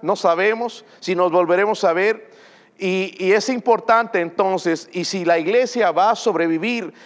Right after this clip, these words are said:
entonces la, lo importante es, hermanos, que como padres de familia nosotros nos pongamos, ¿verdad?, las pilas, nos pongamos bien con Dios, porque es la manera en que van a sobrevivir nuestros hogares si nosotros no podemos regresar.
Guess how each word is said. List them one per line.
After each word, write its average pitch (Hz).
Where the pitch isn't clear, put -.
entonces 175
la, 170
lo 180
importante 208
es, 180
hermanos, 190
que 185
como 165
padres 220
de 196
familia 208
nosotros 190
nos 202
pongamos, 214
¿verdad?, 175
las 180
pilas, 240
nos 180
pongamos 185
bien 233
con 214
Dios, 214
porque 190
es 214
la 233
manera 202
en 196
que 175
van 190
a 220
sobrevivir 180
nuestros 196
hogares 185
si 202
nosotros 202
no 214
podemos 196
regresar. 170